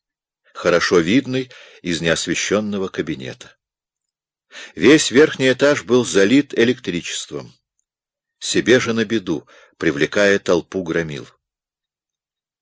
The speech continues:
Александр Дмитриевич успокаивался. «Не хотели вы Протопопова? Нехорош вам был Протопопов.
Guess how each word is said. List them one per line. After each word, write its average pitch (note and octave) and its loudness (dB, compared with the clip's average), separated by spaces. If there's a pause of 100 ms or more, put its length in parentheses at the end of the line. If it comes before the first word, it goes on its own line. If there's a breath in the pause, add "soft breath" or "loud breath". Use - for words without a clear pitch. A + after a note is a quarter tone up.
(160)
Александр D#3+ 0
Дмитриевич - -6
успокаивался. D2 -4 (540)
«Не F2+ -8
хотели D3+ 0
вы C3 0
Протопопова? - -6 (1080)
Нехорош E3+ 4
вам F3 2
был C#3+ 2
Протопопов. - -6